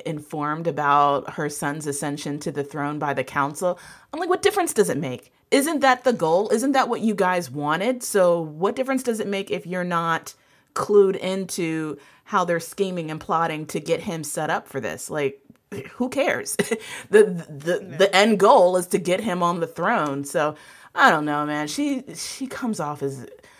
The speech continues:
Speaker 1: you know, she tries to seem like she's all, you know, innocent and high and mighty and, and very stick-, sticking to her faith and beliefs and,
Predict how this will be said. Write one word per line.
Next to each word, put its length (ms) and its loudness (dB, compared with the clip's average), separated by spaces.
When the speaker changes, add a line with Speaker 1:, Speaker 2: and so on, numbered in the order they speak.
Speaker 1:
you 180 0
know, 100 2
she 200 -4
tries 380 4
to 120 -4
seem 300 0
like 200 -2
she's 260 -6
all, 600 0
you 120 -8
know, 180 -6
innocent 760 2
and 140 -8
high 280 -2
and 180 -4
mighty 720 -2
and, 260 -4
and 320 -8
very 380 0
stick-, 520 -2
sticking 400 -2
to 180 -4
her 120 0
faith 380 0
and 140 -8
beliefs 600 -6
and, 300 -6